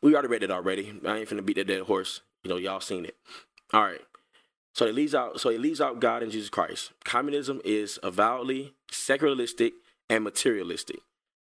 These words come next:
The great philosopher of communism, Karl Marx, based his total philosophy on what he called dialectical, uh, materialism.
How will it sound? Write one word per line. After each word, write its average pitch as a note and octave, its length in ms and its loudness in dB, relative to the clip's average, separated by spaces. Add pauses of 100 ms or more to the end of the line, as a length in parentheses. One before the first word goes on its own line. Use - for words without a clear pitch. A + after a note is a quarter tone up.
The F#2 80 -2
great A2 240 4
philosopher B2+ 480 -2
of - 180 -8
communism, B2 560 -2
Karl A#2 240 2
Marx, A#2+ 480 -4 (400)
based B2+ 340 4
his A2 160 4
total C#3+ 300 0
philosophy A#2 580 0
on F#2 280 0
what A#2+ 160 4
he B2+ 120 -2
called G#2 420 -2
dialectical, A2+ 680 2 (560)
uh, G#2 180 2
materialism. G2+ 760 -2